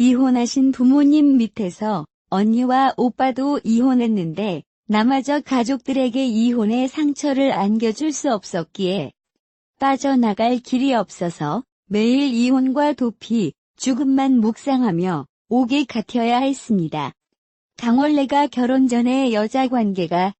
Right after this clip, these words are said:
무척 복잡했다는 사실은 알고 있었지만 결혼 후 장애인이 된 다음에도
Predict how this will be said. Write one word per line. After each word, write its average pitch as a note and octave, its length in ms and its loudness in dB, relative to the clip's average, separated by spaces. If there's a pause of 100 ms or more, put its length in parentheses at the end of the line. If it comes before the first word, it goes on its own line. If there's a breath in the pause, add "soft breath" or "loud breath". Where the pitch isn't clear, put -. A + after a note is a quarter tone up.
(160)
무척 B3 440 -4
복잡했다는 C4 880 -4
사실은 C4 680 0
알고 A3+ 380 -2
있었지만 F#3 800 -4 (640)
결혼 C#4 400 2
후 C4+ 280 0 (220)
장애인이 B3+ 720 2
된 C4 240 0
다음에도 G#3+ 720 -2